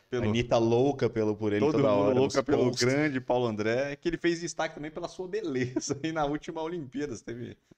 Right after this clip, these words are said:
Speaker 2: Ah, é?
Speaker 1: A galera falou sobre isso, por isso que ele ficou mais famosinho, né?
Speaker 2: Ficou mais hypado.
Speaker 1: É. Vamos lá, a primeira foto aí de Paulo André. Foi difícil acertar, porque o Instagram dele tem poucas fotos e não tinha foto no Google, porque ele não é
Speaker 2: Tão
Speaker 1: tão
Speaker 2: famoso, né?
Speaker 1: conhecido assim.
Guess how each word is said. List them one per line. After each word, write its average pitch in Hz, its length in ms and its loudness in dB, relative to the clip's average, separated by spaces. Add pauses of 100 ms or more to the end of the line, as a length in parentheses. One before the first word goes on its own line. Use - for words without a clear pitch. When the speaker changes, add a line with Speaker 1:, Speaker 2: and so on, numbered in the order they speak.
(100)
Speaker 2:
Ah, 127 120 4
é? 120 140 6
Speaker 1:
A 117 40 4
galera 117 200 2
falou 127 340 -2
sobre 120 280 -10
isso, 120 80 -12
por 131 60 -14
isso 123 60 -12
que 156 60 -8
ele 156 60 -8
ficou 170 180 -6
mais 160 280 -2
famosinho, 123 680 -4
né? 107 160 -16
Speaker 2:
Ficou - 160 -8
mais 104 140 -4
hypado. 101 520 -2
Speaker 1:
É. 101 260 -2 (280)
Vamos 135 140 -4
lá, 117 100 4
a 110 40 2
primeira 131 320 -6
foto 120 380 -8
aí 110 60 -6
de 107 80 -14
Paulo 113 240 -8
André. 127 400 -8 (420)
Foi 170 60 -8
difícil 127 320 -10
acertar, 139 260 -6
porque 135 120 -12
o - 20 -6
Instagram 113 220 -2
dele 123 160 -6
tem 123 120 -8
poucas 139 380 -6
fotos 143 380 -4
e 117 40 -8
não 123 140 -4
tinha 117 200 -8
foto 113 260 -8
no 101 80 -8
Google, 113 240 -8
porque - 160 -12
ele 107 60 -6
não 107 100 -8
é 104 100 -10 (520)
Speaker 2:
Tão 117 200 -2
Speaker 1:
tão 135 240 2
Speaker 2:
famoso, 95 180 -4
né? 107 60 -2
Speaker 1:
conhecido 107 500 -8
assim. 127 300 -14